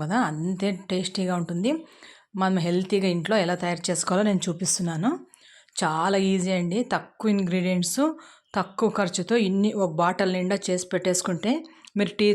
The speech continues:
తాగేటప్పుడు తీసుకొని టీలో అద్దుకు తినొచ్చు అండి, అంత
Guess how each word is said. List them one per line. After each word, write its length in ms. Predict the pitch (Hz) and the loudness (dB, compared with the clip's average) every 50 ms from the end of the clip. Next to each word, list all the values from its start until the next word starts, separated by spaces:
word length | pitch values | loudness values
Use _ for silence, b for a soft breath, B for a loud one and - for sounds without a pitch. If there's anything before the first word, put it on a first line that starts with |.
| 208 | 2
తాగేటప్పుడు 560 | 202 180 175 180 180 185 180 160 - 175 220 269 311 B B B B B B _ - | 2 0 0 0 -2 -2 -4 -6 -4 -2 -2 -2 -2 B B B B B B _ -2
తీసుకొని 460 | 214 202 202 - - 196 185 202 240 285 285 B B B B B _ _ - | -2 -2 -2 -2 -2 -2 0 0 0 -2 -4 B B B B B _ _ 2
టీలో 240 | 220 214 220 214 202 190 | 4 4 6 4 4 2
అద్దుకు 240 | 175 170 196 190 - - | 2 0 -2 -4 -2 0
తినొచ్చు 340 | 202 190 196 190 180 - 185 | 0 0 0 0 -2 -2 -4
అండి, 100 | 180 175 170 | -4 -2 -2
అంత 180 | 175 196 185 196 | -2 0 0 0